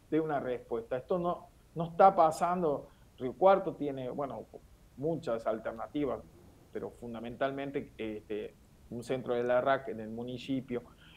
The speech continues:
este, pero también hay, este, alternativas dentro del Ministerio de Salud y también alternativas, eh, privadas.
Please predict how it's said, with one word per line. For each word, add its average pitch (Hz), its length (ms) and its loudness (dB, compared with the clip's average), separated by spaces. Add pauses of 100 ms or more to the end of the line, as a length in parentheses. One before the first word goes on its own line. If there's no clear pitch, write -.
(120)
este, 110 220 -6
pero 104 200 -4
también 123 380 0
hay, 123 300 -2
este, 104 340 -6
alternativas 113 720 -2
dentro 123 260 -4
del 117 80 -4
Ministerio 117 420 -4
de 113 60 0
Salud 147 400 2
y 123 80 -6
también 123 280 -6
alternativas, 117 760 -4 (380)
eh, 110 380 -2
privadas. 135 640 6